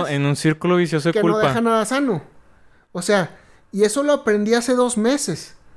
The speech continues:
Speaker 1: de que es algo común con las personas que tienen algún tipo de lesión física o alguna discapacidad de, a nivel mental,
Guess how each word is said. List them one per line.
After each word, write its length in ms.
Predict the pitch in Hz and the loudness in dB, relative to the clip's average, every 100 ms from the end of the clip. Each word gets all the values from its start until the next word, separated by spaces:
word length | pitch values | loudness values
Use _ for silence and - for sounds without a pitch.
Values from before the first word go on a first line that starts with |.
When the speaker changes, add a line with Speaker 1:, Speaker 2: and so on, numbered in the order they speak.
| - _ - - - | -20 _ -20 -20 -6
Speaker 1:
de 160 | 196 190 | -4 0
que 140 | 208 | -2
es 120 | 202 | 2
algo 380 | 247 262 302 302 - | 0 4 2 0 0
común 420 | 226 214 233 262 | 2 4 2 2
con 160 | 294 | 0
las 120 | 285 - | 0 -2
personas 400 | 202 220 240 226 | -2 0 0 0
que 100 | 247 | -4
tienen 300 | 226 233 254 | -2 0 2
algún 240 | 220 220 220 | 2 2 0
tipo 300 | 240 262 240 | -4 0 0
de 60 | |
lesión 380 | 196 - 208 214 | 0 -2 -2 -2
física 640 | - 233 - 240 233 226 214 | -2 -2 -2 -6 -2 0 0
o 180 | 190 170 | 0 0
alguna 300 | 175 190 208 | -2 -2 -2
discapacidad 760 | 202 185 180 165 175 175 190 | -4 -8 -10 -10 -8 -4 -4
de, 160 | 196 190 | -4 -4
a 60 | |
nivel 560 | 170 170 170 190 190 185 - - _ | -4 -4 -4 -2 -2 -4 -12 -20 _
mental, 540 | 175 165 160 180 240 | -4 -4 -2 -2 -4